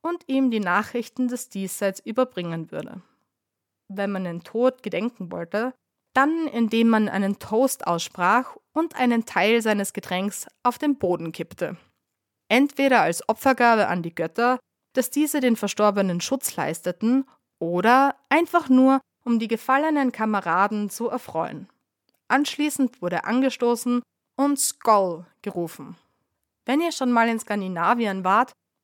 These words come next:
dann kennt ihr das Wort Skoll wahrscheinlich bereits. Klingt fast ähnlich wie Skull, also das englische Wort für Schädel.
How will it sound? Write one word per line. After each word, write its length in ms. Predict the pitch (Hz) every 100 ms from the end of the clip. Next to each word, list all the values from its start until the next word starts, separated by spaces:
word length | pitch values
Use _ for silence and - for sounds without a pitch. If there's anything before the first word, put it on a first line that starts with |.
| _
dann 480 | 247 247 247 247 233
kennt 220 | 302 320
ihr 80 | 262
das 260 | 226 -
Wort 260 | 214 214 214
Skoll 580 | - - 202 196 202 185
wahrscheinlich 480 | 196 185 170 170 -
bereits. 520 | 175 127 156 - - _ _ _
Klingt 320 | - 285 311
fast 340 | - 254 254 -
ähnlich 460 | 220 226 226 -
wie 280 | 214 202 202
Skull, 540 | - - 214 202 185 -
also 280 | - 175 170
das 200 | 175 175
englische 520 | - 214 208 202 196
Wort 180 | 180 180
für 340 | - 180 165 170
Schädel. 480 | - 196 170 -